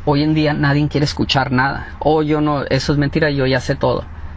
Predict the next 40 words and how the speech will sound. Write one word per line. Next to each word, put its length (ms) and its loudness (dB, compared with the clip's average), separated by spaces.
O, 280 2
o 120 2
"Tú 140 0
no 100 2
me 120 2
puedes 300 0
enseñar 400 0
nada 240 2
a 40 0
mí, 160 2
¿tú 160 0
quién 180 0
eres?" 440 -6
O, 340 2
o 180 2
"Sí, 240 0
yo 120 2
sé, 360 0
yo 160 2
sé 300 -2
lo 140 0
que 140 -2
dice 200 0
el 60 0
profeta 340 -2
Isaías." 460 0
No, 160 2
el, 160 -2
el 180 0
eunuco 560 2
etíope 500 0
le 140 2
respondió 460 0
como 220 0
un 120 2
verdadero 420 2
cristiano, 640 -4
como 260 0
un 180 2
verdadero 680 2